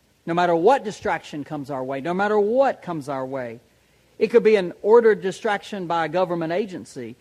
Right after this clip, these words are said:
or it could be something simple, as simple as peer pressure in our lives. It could be something as simple as peer pressure.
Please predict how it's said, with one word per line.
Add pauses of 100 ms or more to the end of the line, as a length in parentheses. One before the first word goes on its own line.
(180)
or
it
could
be
something
simple,
as
simple
as
peer
pressure (300)
in
our
lives. (540)
It
could
be
something
as
simple
as
peer
pressure.